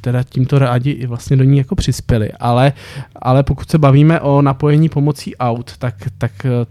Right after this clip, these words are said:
to se trošku dostáváme k tématu, které samozřejmě v Roudnici je, eh, věčné a tím je, tím je obchvat.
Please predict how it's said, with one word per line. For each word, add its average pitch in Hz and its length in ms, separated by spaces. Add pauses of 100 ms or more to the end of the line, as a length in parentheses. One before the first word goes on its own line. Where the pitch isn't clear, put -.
(120)
to 123 180
se 135 160
trošku 135 240
dostáváme 143 500
k - 80
tématu, 139 380
které 127 460
samozřejmě 135 380
v 135 60
Roudnici 123 460
je, 131 300
eh, 117 360
věčné 113 600
a 127 120 (140)
tím 127 180
je, 135 160 (340)
tím 139 180
je 151 80
obchvat. - 520